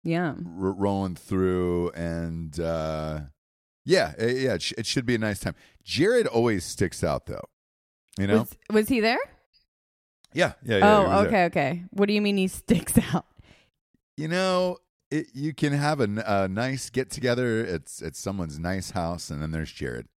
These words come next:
Speaker 2: you know?
Speaker 1: Sure. Sure.
Speaker 2: It's, it, it looks like, uh, <laughs>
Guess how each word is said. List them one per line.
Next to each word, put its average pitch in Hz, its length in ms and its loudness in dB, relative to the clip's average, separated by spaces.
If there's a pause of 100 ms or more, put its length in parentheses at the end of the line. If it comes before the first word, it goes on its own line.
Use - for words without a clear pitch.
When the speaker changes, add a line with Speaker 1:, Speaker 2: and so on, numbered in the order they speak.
(140)
Speaker 2:
you 95 80 -2
know? 104 200 0
Speaker 1:
Sure. 170 380 -2 (840)
Sure. 156 240 2
Speaker 2:
It's, - 420 -8 (240)
it, 98 200 -4
it 101 60 2
looks 104 300 -2
like, 104 300 0
uh, 98 400 4
<laughs> - 760 -6